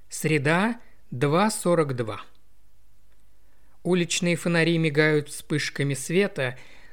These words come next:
словно делясь секретом, когда я просыпаюсь, завалившись на заднем сиденье такси, не имея ни малейшего представления, как я здесь оказалась или куда направляюсь.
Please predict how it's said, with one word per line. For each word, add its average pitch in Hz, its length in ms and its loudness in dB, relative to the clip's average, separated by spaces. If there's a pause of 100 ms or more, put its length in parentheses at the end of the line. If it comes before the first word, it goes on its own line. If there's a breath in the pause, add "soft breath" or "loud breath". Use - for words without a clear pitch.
словно 175 580 4
делясь 170 460 4
секретом, 165 580 2
когда 143 240 0
я 139 160 2
просыпаюсь, 202 1000 2
завалившись 180 800 2
на 190 140 2
заднем 175 360 4
сиденье 160 580 2
такси, 180 640 2 (280 loud breath)
не 170 220 4
имея 180 240 4
ни 196 120 6
малейшего 185 520 4
представления, 147 840 0
как 220 380 2
я 202 120 4
здесь 156 320 2
оказалась 175 800 0
или 156 180 4
куда 135 360 0
направляюсь. 127 840 -2